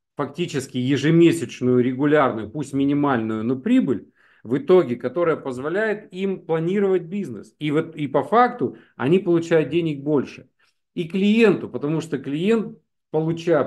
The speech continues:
пла-, а-, оплачивая какие-то услуги, какие-то сервисы, да, пользуясь этим регулярно,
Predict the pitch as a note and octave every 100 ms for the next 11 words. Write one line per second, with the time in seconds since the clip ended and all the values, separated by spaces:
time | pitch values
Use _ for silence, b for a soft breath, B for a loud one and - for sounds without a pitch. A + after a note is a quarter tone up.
0 | - D#3 E3 - - C3 D3 C3 E3 D#3+
1 | D#3+ B2 A#2 A2+ B2+ D#3 C#3 C#3+ C3 -
2 | C#3 A#2 A2 - B2 B2 - G3+ A#3 G#3
3 | - A2+ C#3+ C3+ C#3+ A#2+ A2+ B2 A#2 A#2+
4 | B2 C3+ F#3+ G#3 E3